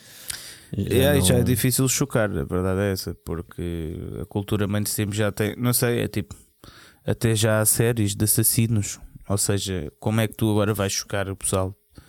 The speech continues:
Speaker 1: Exato, exato.
Speaker 2: Ahm,
Speaker 1: Sem ir para a prisão.
Speaker 2: <laughs> Exatamente. Portanto,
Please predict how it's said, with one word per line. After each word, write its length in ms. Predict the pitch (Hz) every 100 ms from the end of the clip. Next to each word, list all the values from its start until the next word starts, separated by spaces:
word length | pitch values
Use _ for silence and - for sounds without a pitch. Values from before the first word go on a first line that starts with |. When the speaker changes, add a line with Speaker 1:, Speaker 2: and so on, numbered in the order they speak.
| -
Speaker 1:
Exato, 640 | 117 113 104 101 87 - -
exato. 360 | - 92 90 85
Speaker 2:
Ahm, 800 | 98 98 113 101 104 107 - - -
Speaker 1:
Sem 320 | - - 131
ir 120 | 127 120
para 100 | 123
a 20 |
prisão. 320 | 117 101 104
Speaker 2:
<laughs> 40 | 135
Exatamente. 680 | 135 120 107 113 98 101 - - - _
Portanto, 800 | - - - 95 85 - 90